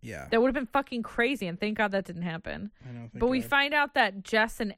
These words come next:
Speaker 2: Aaron have to decide which boy and girl go home. And that's how episode nine opens. And ten opens right again on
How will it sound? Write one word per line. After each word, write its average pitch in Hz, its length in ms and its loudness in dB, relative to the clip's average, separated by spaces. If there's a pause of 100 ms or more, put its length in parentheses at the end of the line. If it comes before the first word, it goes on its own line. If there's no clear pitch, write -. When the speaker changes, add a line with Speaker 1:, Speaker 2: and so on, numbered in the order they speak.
Speaker 2:
Aaron 214 600 0
have 185 320 -2
to 196 100 -4
decide 185 380 2
which 185 320 -6
boy 185 260 -2
and 175 120 -6
girl 170 240 0
go 170 180 -4
home. 160 460 -8 (500)
And 214 180 0
that's 226 220 4
how 277 140 6
episode 233 300 2
nine 196 400 2
opens. 165 420 -2
And 180 140 -4
ten 226 280 2
opens 208 680 -2
right 196 240 4
again 185 500 0
on 170 540 -2